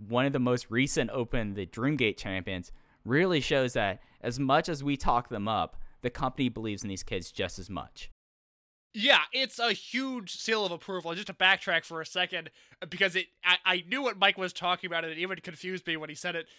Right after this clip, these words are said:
Speaker 2: Six wrestlers passed their pro test over the weekend. That is pro with a space and then test with a, uh, it's, it's two words there.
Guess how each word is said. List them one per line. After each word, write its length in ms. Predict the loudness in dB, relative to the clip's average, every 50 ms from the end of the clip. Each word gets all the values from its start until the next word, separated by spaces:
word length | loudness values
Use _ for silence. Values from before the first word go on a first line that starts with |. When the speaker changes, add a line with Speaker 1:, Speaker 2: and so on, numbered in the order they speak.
| _ _ _
Speaker 2:
Six 360 | -16 -4 2 2 2 2 4
wrestlers 420 | 2 2 2 2 0 -2 -2 -2 -2
passed 360 | 4 4 4 4 4 0 -4
their 220 | -4 -4 -4 -4 -8 _
pro 560 | -16 -14 -6 0 2 2 2 2 0 -2 -4 -12 _ _
test 480 | 0 4 4 4 4 4 -2 -12 -14 -8 -6
over 220 | -6 -4 -4 -6
the 80 | -6 -2
weekend. 440 | -2 -4 -2 0 -2 -2 -2 -2 0
That 140 | 0 0 0
is 100 | 0 -6
pro 480 | _ -20 -10 -2 0 2 2 2 0
with 240 | -2 -4 -6 -4 -2
a 80 | -2 -4
space 500 | -4 -6 -2 0 0 0 0 -2 -6 -10
and 120 | -12 -10
then 180 | -8 -10 -12 -12 _
test 420 | 0 2 4 4 4 2 -6 -12 -12
with 160 | -10 -6 -6
a, 100 | -6 -6 -6 -10 -6
uh, 240 | -4 -2 0 0 -2 -2
it's, 320 | -4 -4 -6 -6 -8 -10
it's 180 | -8 -8 -8 -8
two 180 | _ -10 -8 -4
words 280 | -2 -2 -2 -2 -4
there. 300 | -6 -2 -2 -2 -2 -4